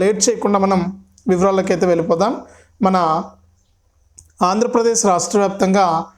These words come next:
ఎవరైతే మహిళలు ఉన్నారో వారందరికీ కూడా ఏపీ ప్రభుత్వం ఇప్పటికే రెండు పథకాలను అయితే విడుదల చేయడం జరిగింది. మూడు పథకాలు, మరి మూడు పథకాల ద్వారా ఇప్పటికే మహిళలు మేలు పొందుతూ ఉన్నారు, అంటే లబ్ధి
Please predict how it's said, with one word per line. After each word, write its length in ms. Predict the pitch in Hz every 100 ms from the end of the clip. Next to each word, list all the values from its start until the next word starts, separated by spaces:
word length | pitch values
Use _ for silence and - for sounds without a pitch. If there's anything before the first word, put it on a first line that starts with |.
| _ - 180
ఎవరైతే 320 | 190 233 233 214 185
మహిళలు 300 | 190 208 190
ఉన్నారో 300 | 180 180 190 165 170
వారందరికీ 460 | 190 175 180 202 214 185
కూడా 100 | 202 190
ఏపీ 120 | 180 185
ప్రభుత్వం 400 | 185 175 165 180 165
ఇప్పటికే 340 | 180 175 190 165 170 _ _ - 185
రెండు 160 | 214 226
పథకాలను 380 | 202 190 196 190
అయితే 120 | 185 190
విడుదల 260 | 165 175 180 -
చేయడం 200 | 170 175
జరిగింది. 280 | 170 165 185 185
మూడు 140 | 226 214
పథకాలు, 420 | 180 165 170 135 - _ _ _
మరి 120 | 180 175 170
మూడు 140 | 190 208
పథకాల 320 | 196 190 208 190
ద్వారా 160 | 185 190 180
ఇప్పటికే 300 | 185 185 190 170
మహిళలు 340 | 175 190 190 165 165 - -
మేలు 180 | 175 185 185
పొందుతూ 280 | 180 165 180
ఉన్నారు, 160 | 170 175
అంటే 100 | 175 185
లబ్ధి 200 | 165 170